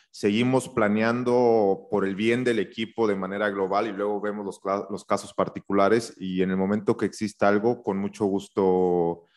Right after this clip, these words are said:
se los haremos saber. En, la, en el caso de, de la prima de Carlos Salcedo, yo creo que no va por ahí. Si tú te fijas en,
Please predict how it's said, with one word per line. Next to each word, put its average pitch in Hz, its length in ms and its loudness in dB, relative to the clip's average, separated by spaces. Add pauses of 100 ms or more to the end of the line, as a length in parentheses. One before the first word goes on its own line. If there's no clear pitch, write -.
(260)
se - 220 -10
los 87 140 0
haremos 98 240 2
saber. 98 260 6 (2250)
En, 110 500 0 (720)
la, 131 320 0 (140)
en 123 260 2
el 117 280 2
caso 147 340 4
de, 113 200 2
de 104 140 -4
la 107 160 -2
prima 120 240 -2
de 107 140 2
Carlos 117 320 2
Salcedo, 120 640 -4 (480)
yo 185 140 6
creo 202 200 4
que 127 540 4
no 131 460 -2
va 135 160 4
por 104 160 -2
ahí. 107 240 0
Si - 140 -16
tú - 180 -8
te 113 140 0
fijas 110 480 0
en, 98 200 -2